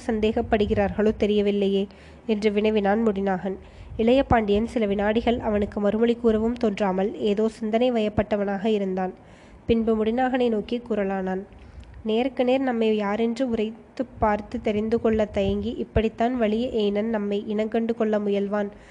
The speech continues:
என்ற ஐயப்பாடும் அனுமானமும் என் மனதில் முன்பே உண்டாக்கிவிட்டன.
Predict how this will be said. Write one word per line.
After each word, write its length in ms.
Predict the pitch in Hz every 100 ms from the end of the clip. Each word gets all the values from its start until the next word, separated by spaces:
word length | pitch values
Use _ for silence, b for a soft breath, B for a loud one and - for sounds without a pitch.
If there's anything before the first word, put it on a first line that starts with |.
| B B
என்ற 300 | 226 214 220
ஐயப்பாடும் 680 | 214 214 226 233 220 208 247 240
அனுமானமும் 680 | 208 220 226 208 202 208 285
என் 180 | 220 208
மனதில் 360 | 202 208 254
முன்பே 360 | 214 208 220 240
உண்டாக்கிவிட்டன. 840 | 226 202 196 196 196 190 196 190